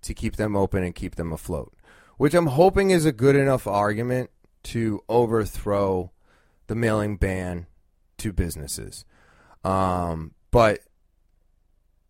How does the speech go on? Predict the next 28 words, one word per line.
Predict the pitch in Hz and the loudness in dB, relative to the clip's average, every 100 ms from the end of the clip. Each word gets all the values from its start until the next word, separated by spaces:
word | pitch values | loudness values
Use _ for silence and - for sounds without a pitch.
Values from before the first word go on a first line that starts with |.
| _ _ _ _ _ _ | _ _ _ _ _ _
you | 127 123 | 0 2
know, | 113 113 | 4 4
it's | 131 - | 4 4
only | 156 175 175 175 170 165 - | 8 10 8 6 4 2 0
a | 123 123 | 2 2
drop | 101 113 110 113 | 4 4 4 2
in | |
the | 107 | -2
bucket, | 87 98 104 113 - - | 0 0 0 -6 -8 4
bucket | 127 127 120 | 4 4 -2
at | - 110 | 0 -4
the | 107 | -4
moment. | 101 107 117 131 135 _ _ _ _ - | -2 0 2 2 0 _ _ _ _ -8
Um, | 104 104 98 95 | -4 -2 -4 -4
we've | 113 104 | -4 0
got | 113 | 0
a | 101 | 0
hundred | 90 143 156 156 | 0 4 6 6
and | 147 123 | 4 0
twenty | - 120 117 | -2 0 -2
days | 107 101 104 98 - | -2 0 -2 -4 -4
after | 107 107 120 | -2 -2 -2
this | 113 107 | -4 -4
goes | 113 110 104 | -2 -2 -2
into | 104 104 | -4 -4
effect | 92 - 95 90 - - - | -4 -4 -4 -4 -8 -16 -12
to | - 101 95 90 | -6 -4 -4 -6
hopefully | - 120 120 - 110 107 | 0 0 0 -4 -4 -4